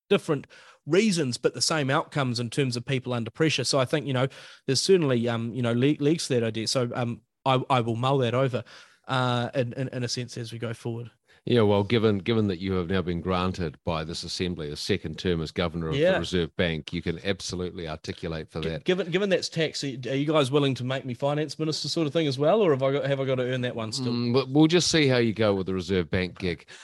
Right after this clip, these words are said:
Speaker 2: Listen, we are coming to the end of, of the hour and very mindful that people have other places to be, uh, other things to do. I'd like to just for you to lay out two scenarios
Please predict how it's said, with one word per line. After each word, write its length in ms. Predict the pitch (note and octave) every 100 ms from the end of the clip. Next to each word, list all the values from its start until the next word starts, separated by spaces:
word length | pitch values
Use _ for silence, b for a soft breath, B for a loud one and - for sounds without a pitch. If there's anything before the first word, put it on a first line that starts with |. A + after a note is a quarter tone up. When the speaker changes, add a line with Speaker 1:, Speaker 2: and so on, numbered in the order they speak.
| B
Speaker 2:
Listen, 340 | C#3 D#3+ C#3+ A2+
we 180 | B2+ B2
are 120 | A#2
coming 320 | C3+ D#3 F3
to 180 | - A2
the 300 | G2+ G2+ G2+
end 180 | G#2+ G2
of, 340 | G2 F2+ D#2 -
of 180 | F#2+ D#2
the 200 | F#2+ F2+
hour 340 | F2 E2+ D#2+
and 140 | E2+
very 220 | D#2+ G2 F#2
mindful 500 | F2 F2 F2 - E2+
that 260 | E2+ D#2 -
people 240 | F#2+ E2+
have 160 | E2+ F2
other 180 | E2+
places 460 | E2+ E2+ E2 - D2+
to 100 | F2
be, 360 | C#2+ F#2 E2 D#2 B B
uh, 240 | E2 E2 D#2+
other 200 | F#2 E2+
things 300 | - E2+ -
to 120 | -
do. 300 | D2+ F#2 E2+ B B B
I'd 140 | B2+
like 280 | B2+ D3+ -
to 100 | -
just 320 | B2 B2 -
for 60 | -
you 180 | G2+ G#2
to 100 | F#2+
lay 340 | F#2 G#2+ A2
out 220 | G2 F2
two 140 | - D3+
scenarios 720 | - A2+ G2+ F2+ D2+ D2 -